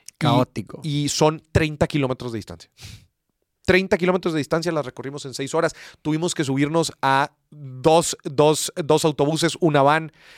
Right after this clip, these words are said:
Speaker 1: Eh, tuvimos que dejar las maletas. Las maletas no las vuelves a ver hasta que cruzas a Jordania.
Speaker 2: Y
Speaker 1: Y
Speaker 2: luego, estando allá, ten-, tu-, tuvimos que volver a entrar por la salida a,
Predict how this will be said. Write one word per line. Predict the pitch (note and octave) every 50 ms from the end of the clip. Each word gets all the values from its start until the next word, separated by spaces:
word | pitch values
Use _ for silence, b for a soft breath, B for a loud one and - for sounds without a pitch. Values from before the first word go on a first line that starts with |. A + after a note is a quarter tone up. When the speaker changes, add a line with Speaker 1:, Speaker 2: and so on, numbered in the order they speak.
| B B
Speaker 1:
Eh, | - C3+ C3+ C3+
tuvimos | - - D3+ D3+ D#3+ -
que | - C#3+
dejar | B2 D3+ D3+
las | D3+ C#3+
maletas. | C3 B2+ C3+ D#3 D#3+ - E3+ D3 D3+
Las | D3 C3+
maletas | C3+ C#3+ D3 - D3+ D3+
no | C#3+ D#3 D#3+
las | D#3+ D3+ C3+
vuelves | C#3+ D3+ D3+ D#3 D3+ -
a | C#3+ C3
ver | C3+ D3
hasta | D3 C3+ - C#3 -
que | - A2+ -
cruzas | - C#3 C#3 B2+ D3 -
a | C3+ A#2+
Jordania. | - A#2 A2+ A#2 C#3 D3+ D#3 D#3 D#3+ D3+ B B B
Speaker 2:
Y | B
Speaker 1:
Y | C#3+
Speaker 2:
luego, | C#3+ D3+ D#3 D#3 E3
estando | D3+ - - D3+ D3+ D3+ D3+
allá, | D3+ C#3+ C#3 C#3+ D3 D3 C#3+
ten-, | - C#3 C3+ C#3 - -
tu-, | - C3+ A#2+
tuvimos | - B2+ B2+ B2+ C#3 D#3 C#3
que | - C#3
volver | B2+ A#2+ A#2 A2+ A2 A2 B2 C#3 D#3+
a | E3
entrar | D#3+ D3+ C3+ - - C#3+ C#3+ C#3 C#3 C#3+ C#3+ -
por | - - A#2+ A#2
la | A#2 A2
salida | - - A#2 A#2 C3 D#3+ D#3+ C3+ B2 A#2+ C3 D3 b b b b b b b b b b b b _ -
a, | B2 B2 A2+ A2+ A2 G#2+ G#2+ G#2 G#2 G#2 -